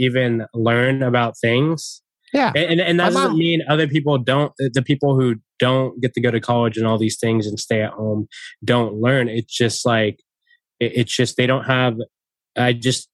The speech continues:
Speaker 1: when you're worrying about how to feed your child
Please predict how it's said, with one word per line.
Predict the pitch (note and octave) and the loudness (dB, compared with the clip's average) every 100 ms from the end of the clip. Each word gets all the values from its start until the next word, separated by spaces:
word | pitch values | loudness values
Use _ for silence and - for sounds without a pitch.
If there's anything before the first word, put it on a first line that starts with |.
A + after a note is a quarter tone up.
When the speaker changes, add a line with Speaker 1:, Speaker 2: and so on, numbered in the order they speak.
| _ | _
Speaker 1:
when | C3+ C3 B2+ B2+ C3 | -2 -2 2 2 2
you're | C3 | 2
worrying | A2+ B2 C3+ C3+ | 2 2 2 0
about | B2+ B2+ A#2 A2+ - | 0 0 0 -4 -2
how | B2 | 0
to | A#2+ | 0
feed | - A#2+ A2+ | 0 -2 0
your | A#2 | -2
child | G#2+ - G#2+ A#2 C#3 C#3+ | 0 -2 0 2 2 0